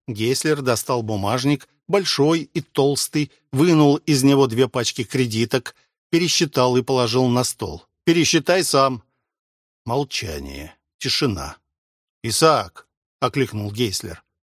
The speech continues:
"Да". "Ну, так, так", ответил Исаак и пробормотал в крайнем смущении. "У меня и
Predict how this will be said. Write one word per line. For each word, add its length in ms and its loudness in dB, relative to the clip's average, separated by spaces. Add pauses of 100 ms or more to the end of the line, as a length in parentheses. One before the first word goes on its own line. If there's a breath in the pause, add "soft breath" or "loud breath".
"Да". 540 0 (1040)
"Ну, 840 0 (280)
так, 400 2
так", 460 0
ответил 500 -4
Исаак 640 -4
и 100 -8
пробормотал 720 -2
в 60 -12
крайнем 400 -2
смущении. 800 -6 (460)
"У 100 0
меня 380 4
и 280 0